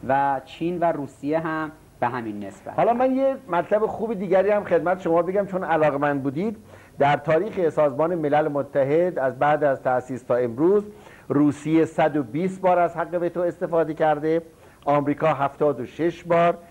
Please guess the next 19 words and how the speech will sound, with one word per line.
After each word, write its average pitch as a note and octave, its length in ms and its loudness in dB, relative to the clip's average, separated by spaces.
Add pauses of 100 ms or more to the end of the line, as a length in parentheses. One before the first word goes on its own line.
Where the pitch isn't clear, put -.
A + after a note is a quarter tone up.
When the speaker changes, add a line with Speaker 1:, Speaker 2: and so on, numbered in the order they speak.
(180)
Speaker 2:
انگلیس C#3 560 0
سی - 200 -4
و C3+ 100 4
دو D#3+ 320 0
بار، G3 380 4 (420)
چین G#3+ 500 -4 (160)
چهار E3+ 480 2
بار A2 300 -2 (320)
و C#3+ 460 2 (360)
فرانسه E3 800 0 (240)
هجده D3+ 600 0
بار F#3 240 2
استفاده C#3 500 -4
کرده A2+ 380 -2 (340)
که D#3+ 80 2
حالا، E3+ 420 4
آه، C#3 480 -2
در C#3 160 0
حقیقت D3 240 0